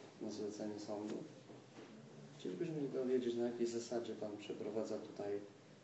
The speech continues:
badania. Jakie rozporządzenie na pana nałożyło to, żeby wykonać badania dzieci i rodziców.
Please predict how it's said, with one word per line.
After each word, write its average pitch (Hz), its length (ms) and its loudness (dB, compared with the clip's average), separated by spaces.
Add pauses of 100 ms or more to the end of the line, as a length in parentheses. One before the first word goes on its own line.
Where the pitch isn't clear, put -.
(560)
badania. 107 560 4 (1600)
Jakie 110 260 6
rozporządzenie 123 680 4
na 120 180 2
pana 127 260 2
nałożyło 123 560 4
to, 127 300 0 (1400)
żeby 110 180 0
wykonać 110 580 0 (420)
badania 107 600 0 (1300)
dzieci 104 400 2
i 151 260 6
rodziców. 107 500 -2